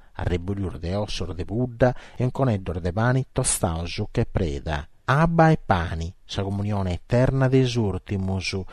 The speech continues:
des persighius, des fuius, des rifugiaus, des condennaus. E se in custa maniera ci mamas, babos e figius provant a prendere il vrentes e boidas ansoro, con su vagu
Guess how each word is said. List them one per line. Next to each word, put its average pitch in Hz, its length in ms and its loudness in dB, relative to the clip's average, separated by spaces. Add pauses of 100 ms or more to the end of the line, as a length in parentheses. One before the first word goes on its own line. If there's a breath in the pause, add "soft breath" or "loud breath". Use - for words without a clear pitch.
(180 loud breath)
des 123 180 2
persighius, 131 880 2 (160)
des 127 220 4
fuius, 117 640 2
des 104 220 0
rifugiaus, 120 920 2 (120)
des 107 220 -2
condennaus. 104 920 2 (480 loud breath)
E 113 200 2
se - 180 0
in 87 240 -2
custa 156 400 2
maniera 95 640 2
ci 82 240 -8
mamas, 95 680 -2
babos 87 560 -4
e - 40 -14
figius 104 560 -4 (300 loud breath)
provant 95 520 0
a 82 160 -4
prendere 127 520 2
il 85 140 0
vrentes 117 600 0
e 87 120 0
boidas 131 540 2
ansoro, 123 680 -2 (260 loud breath)
con 123 140 -2
su - 160 -4
vagu 101 520 0